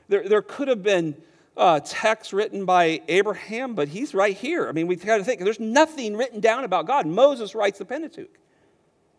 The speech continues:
And so God dealt in unique ways. I was thinking today, I am so grateful that he spoke in dreams and visions and,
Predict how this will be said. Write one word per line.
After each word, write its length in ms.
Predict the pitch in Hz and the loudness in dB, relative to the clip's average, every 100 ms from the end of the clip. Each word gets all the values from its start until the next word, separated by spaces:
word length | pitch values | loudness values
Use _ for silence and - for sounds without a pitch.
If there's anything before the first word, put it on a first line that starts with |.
| _ _ _ _ _ _ _ _ _ _ _ _ _ _ | _ _ _ _ _ _ _ _ _ _ _ _ _ _
And 160 | - 160 | -10 -4
so 400 | - 233 202 - - - _ 165 | 4 6 6 2 -10 -20 _ 4
God 360 | 214 240 175 | 6 6 4
dealt 380 | 165 226 220 - | 6 6 6 0
in 140 | 185 | -2
unique 460 | 170 175 190 220 - | -2 -2 -2 -6 -2
ways. 480 | 180 202 190 151 131 156 | 0 2 2 0 -4 -10
I 60 | |
was 120 | 151 160 | -10 -8
thinking 400 | 214 190 170 160 - - _ _ | -8 -6 -6 -6 -12 -20 _ _
today, 500 | 156 180 180 151 - - _ _ - | -2 2 2 0 -4 -20 _ _ -2
I 60 | |
am 120 | 196 170 | -2 0
so 220 | 233 247 | -2 -4
grateful 640 | 180 185 208 - 185 143 | -2 0 0 0 -4 -2
that 160 | 151 160 | -2 -2
he 80 | 143 | -4
spoke 520 | - - 196 214 - - _ _ _ | -10 -6 -2 -2 -6 -20 _ _ _
in 220 | 170 143 | -6 -6
dreams 640 | 131 156 196 214 214 202 147 | -6 -4 -4 -4 -4 -6 -8
and 160 | 127 | -10
visions 720 | 117 180 214 196 202 208 196 - _ _ _ | 2 2 4 0 -6 -8 -12 -18 _ _ _
and, 380 | 156 156 135 | -4 -2 -2